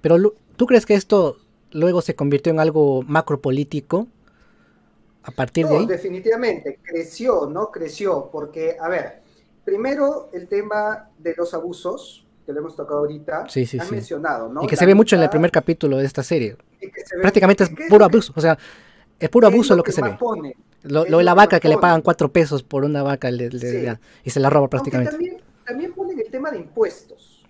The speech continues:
Speaker 2: que,
Speaker 1: Ujú.
Speaker 2: que, que en ese caso estuvo bien, pero creo que mal explicado.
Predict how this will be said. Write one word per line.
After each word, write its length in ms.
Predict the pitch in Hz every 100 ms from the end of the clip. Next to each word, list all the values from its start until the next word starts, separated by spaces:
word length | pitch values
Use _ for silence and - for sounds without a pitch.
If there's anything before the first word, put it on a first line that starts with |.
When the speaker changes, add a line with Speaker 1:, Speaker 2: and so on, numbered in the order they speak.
| _ _
Speaker 2:
que, 60 | 131 113
Speaker 1:
Ujú. 140 | 139 110
Speaker 2:
que, 240 | - 170 170
que 80 | 185
en 80 | 196
ese 200 | 233 262
caso 220 | 247 -
estuvo 320 | 220 247 233
bien, 420 | 208 202 196 233 285 _ _ _ _ -
pero 640 | 220 226 233 247 254 262 -
creo 260 | 226 220
que 100 | 196
mal 200 | 165 185
explicado. 600 | 196 - 185 170 170 117